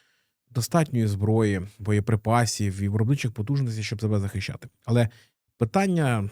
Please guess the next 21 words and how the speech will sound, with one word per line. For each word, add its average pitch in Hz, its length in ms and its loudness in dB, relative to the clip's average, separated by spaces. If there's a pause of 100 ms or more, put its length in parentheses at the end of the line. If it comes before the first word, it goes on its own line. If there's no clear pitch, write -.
дорогі 120 240 2
глядачі, 127 320 0
не 123 100 0
лише 127 220 0
в 143 60 2
безпеці. 123 580 -2
Політики 143 460 0
по 135 100 -4
всій - 140 -4
Європі 135 280 2
почали 120 320 0
говорити 123 380 2
про 117 180 0
оборонні 117 680 2
витрати 120 440 0
як 113 100 0
про 113 120 -2
можливість 107 460 0
для 110 180 0
економічного 131 760 -2
зростання, 107 840 -2